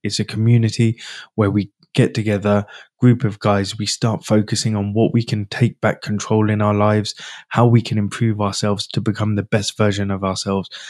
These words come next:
And it's a group of people trying to hold each other accountable so we can become the best versions of ourselves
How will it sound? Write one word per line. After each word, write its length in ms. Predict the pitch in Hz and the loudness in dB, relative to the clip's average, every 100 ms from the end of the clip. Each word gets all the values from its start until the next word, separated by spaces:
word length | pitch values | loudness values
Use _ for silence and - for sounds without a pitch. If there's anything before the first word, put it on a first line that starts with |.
| - - - | -20 -14 -6
And 180 | 101 | -2
it's 220 | 98 - 104 | 0 -2 -4
a 40 | |
group 380 | - 113 120 123 | 2 4 4 4
of 200 | 104 - - - - - | -2 -2 -20 -20 -12 0
people 420 | 113 101 113 107 | 2 2 2 2
trying 260 | - 113 | 2 2
to 80 | 107 | 2
hold 300 | 95 123 123 | 2 4 4
each 180 | 113 - | 2 0
other 220 | 107 101 | 0 2
accountable 680 | 98 - 104 92 104 101 98 - - - - | 0 0 -2 -2 -2 0 0 -6 -18 -20 -8
so 180 | - 101 | 0 2
we 220 | 107 110 | 4 2
can 160 | 113 | 2
become 320 | 104 101 101 95 | 0 -2 -2 -2
the 100 | 98 | -2
best 320 | - 101 - | 0 -2 0
versions 460 | 104 101 98 95 | 2 2 0 -2
of 140 | 98 92 | -2 0
ourselves 500 | 90 - 98 92 | -2 0 -2 -2